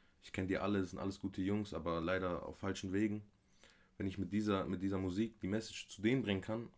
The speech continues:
das reicht mir schon. Wenn ich von Tausenden einen kriege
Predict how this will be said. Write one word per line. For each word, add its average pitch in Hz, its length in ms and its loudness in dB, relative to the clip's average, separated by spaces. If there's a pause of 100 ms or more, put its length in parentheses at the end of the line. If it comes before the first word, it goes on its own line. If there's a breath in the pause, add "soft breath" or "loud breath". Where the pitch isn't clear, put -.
(400)
das - 180 -8
reicht 104 220 -8
mir 87 60 -10
schon. - 220 -16 (220)
Wenn 87 100 -6
ich - 160 -12
von 87 300 -4 (140)
Tausenden 104 420 0
einen 110 320 -2
kriege 113 460 0